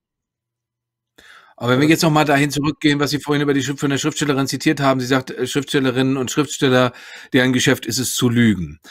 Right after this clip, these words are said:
Gleichzeitig sind Sie, sind Sie, äh, Journalist. Sie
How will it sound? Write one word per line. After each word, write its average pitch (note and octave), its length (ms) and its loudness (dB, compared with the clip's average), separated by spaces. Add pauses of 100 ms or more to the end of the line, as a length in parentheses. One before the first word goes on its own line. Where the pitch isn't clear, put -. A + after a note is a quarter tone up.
(160)
Gleichzeitig D3 540 0
sind D3 180 0
Sie, C#3 280 4
sind B2 200 -2
Sie, C#3 220 -2
äh, - 340 -14
Journalist. B2 680 0 (260)
Sie B2 240 -2